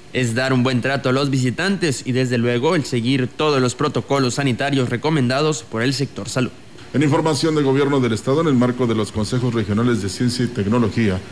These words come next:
Speaker 2: se invita a participar en el taller en línea Formulación de proyectos para financiamiento público, que se desarrollará en cuatro sesiones, los días diecisiete, dieciocho, veinticinco y veintisiete de noviembre de dos mil veinte,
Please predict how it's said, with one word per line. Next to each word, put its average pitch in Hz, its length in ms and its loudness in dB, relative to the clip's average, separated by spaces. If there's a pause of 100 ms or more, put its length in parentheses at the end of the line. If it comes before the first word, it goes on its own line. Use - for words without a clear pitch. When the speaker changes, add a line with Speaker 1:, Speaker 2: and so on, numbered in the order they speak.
(240)
Speaker 2:
se - 120 -2
invita 143 220 2
a 131 40 -2
participar 120 480 -2
en 139 80 4
el 120 120 2
taller 123 300 2
en 117 180 4
línea 147 300 2
Formulación 117 640 2
de 135 100 2
proyectos 123 460 -2
para 117 180 0
financiamiento 110 680 0
público, 135 540 2 (360)
que 123 100 0
se 147 100 2
desarrollará 147 580 2
en 135 60 2
cuatro 131 360 0
sesiones, 120 600 0 (340)
los 104 140 0
días 135 140 2
diecisiete, 135 580 0
dieciocho, 131 500 0
veinticinco 120 540 0
y 127 40 2
veintisiete 104 580 0
de 110 140 2
noviembre 120 340 2
de 107 60 2
dos 98 180 0
mil 120 120 2
veinte, 147 440 0